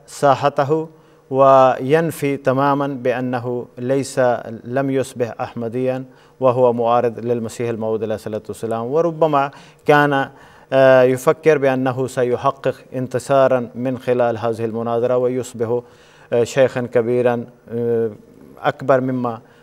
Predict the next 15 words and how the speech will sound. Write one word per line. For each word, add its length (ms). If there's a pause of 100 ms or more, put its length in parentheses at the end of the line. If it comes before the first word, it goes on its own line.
(140)
هو 240
كان 240
معروفًا 540
في 140
ذلك 340
الوقت. 320 (1600)
فحين 2000
تشجع 760
وقبل 680 (100)
دعوة 420
المناظرة 760 (800)
جاء 580
إليه 500 (380)
بعض 260
المشايخ، 720